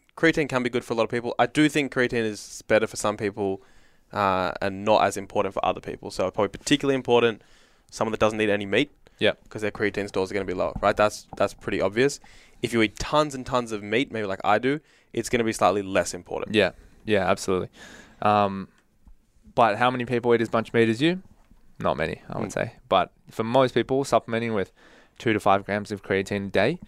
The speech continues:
Speaker 2: probably f-, five, six days a week, you can have a d-, couple of days off or whatever, you, you're gonna get a lot of benefit from it. And it's not just performance and, and aesthetics, it's,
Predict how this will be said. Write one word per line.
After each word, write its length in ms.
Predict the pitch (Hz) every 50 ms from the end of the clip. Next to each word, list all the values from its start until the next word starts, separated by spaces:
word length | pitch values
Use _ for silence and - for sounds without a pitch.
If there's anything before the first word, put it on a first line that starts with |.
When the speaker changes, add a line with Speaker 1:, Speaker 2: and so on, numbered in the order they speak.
| - - - - - - - _ _ _ - - -
Speaker 2:
probably 220 | - 92 92 92
f-, 160 | - - - _ _ -
five, 280 | - - 104 98 98 -
six 180 | - 101 -
days 220 | - 101 101 101 104
a 40 |
week, 340 | 101 120 151 175 - - - _ _ _ -
you 100 | - -
can 140 | - - 95
have 100 | 87 90
a 40 | 90
d-, 180 | - - - 90 -
couple 180 | - 92 -
of 60 | 98 98
days 160 | 95 95 95
off 200 | 110 127 127 -
or 60 | 120
whatever, 280 | 123 127 139 143 165 175 - - - - - - - _ _ _
you, 120 | - 98 98
you're 180 | 78 67 113
gonna 140 | 123 120 113
get 100 | 110 107
a 40 | 104
lot 80 | 101 101
of 100 | 95 92
benefit 320 | 95 92 92 - 90 90
from 140 | - 98 92
it. 80 | - -
And 180 | - 123 135 135
it's 120 | 127 -
not 100 | 185 185
just 300 | - 185 143 - - -
performance 640 | - 117 104 - - 110 117 123 107 82 - - - -
and, 240 | 101 101 98 92 80
and 240 | - 92 90 87 -
aesthetics, 500 | - 85 - - 110 110 95 - - -
it's, 160 | 92 - -